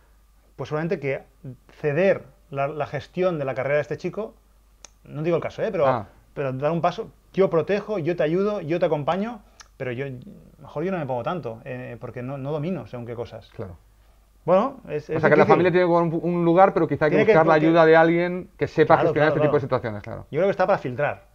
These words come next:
Speaker 2: Vale.
Speaker 1: la familia, en casos de esto. Está para filtrar, acompañar, filtrar y proteger.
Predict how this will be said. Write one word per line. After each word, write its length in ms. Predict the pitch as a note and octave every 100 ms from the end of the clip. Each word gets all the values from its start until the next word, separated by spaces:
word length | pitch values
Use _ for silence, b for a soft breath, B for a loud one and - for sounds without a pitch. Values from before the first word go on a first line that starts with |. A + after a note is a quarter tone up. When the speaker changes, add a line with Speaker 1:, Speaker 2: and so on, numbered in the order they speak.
| _ _
Speaker 2:
Vale. 140 | G#2+ G2+
Speaker 1:
la 60 |
familia, 360 | - B2 A2 G#2 A2+
en 80 | B2
casos 200 | B2+ A#2+
de 60 |
esto. 100 | G#2+
Está 140 | A2+ C#3
para 120 | D#3+
filtrar, 480 | C#3+ C3+ D#3+ A3+ C4 b b
acompañar, 460 | C3+ C#3+ C3+ C3+ F3
filtrar 380 | E3 C3 D3 G#3
y 120 | F3
proteger. 420 | B2+ A2+ A2+ C3+